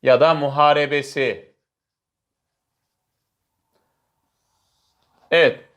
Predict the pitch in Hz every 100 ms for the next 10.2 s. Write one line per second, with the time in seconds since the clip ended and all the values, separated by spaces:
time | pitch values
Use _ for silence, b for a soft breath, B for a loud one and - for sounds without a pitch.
0 | _ - 156 180 185 214 202 196 180 -
1 | 190 165 170 180 180 180 165 160 156 151
2 | 139 147 185 - - _ 175 180 190 170
3 | 165 175 170 160 151 147 151 151 185 185
4 | B B 208 190 185 180 196 190 190 196
5 | 190 190 185 180 185 180 - 196 175 180
6 | 190 190 185 185 196 202 214 185 185 180
7 | 185 180 175 170 185 180 165 165 151 147
8 | 151 143 202 - b b 143 165 175 175
9 | 196 190 190 165 170 170 214 170 170 190
10 | 190 143